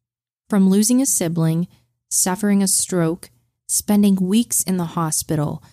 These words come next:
tons of counseling and therapy, and then to be handed off to foster care.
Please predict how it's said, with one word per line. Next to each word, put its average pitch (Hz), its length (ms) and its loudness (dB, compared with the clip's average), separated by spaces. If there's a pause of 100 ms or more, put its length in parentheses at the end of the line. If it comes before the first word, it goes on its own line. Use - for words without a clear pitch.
(200)
tons 240 320 0
of 226 120 -10
counseling 175 500 2
and 165 160 0
therapy, 156 640 0 (760)
and 202 120 4
then 240 120 6
to 262 60 4
be 202 220 4
handed 190 300 4
off 165 180 0
to 160 100 -2
foster - 460 -6
care. - 380 -12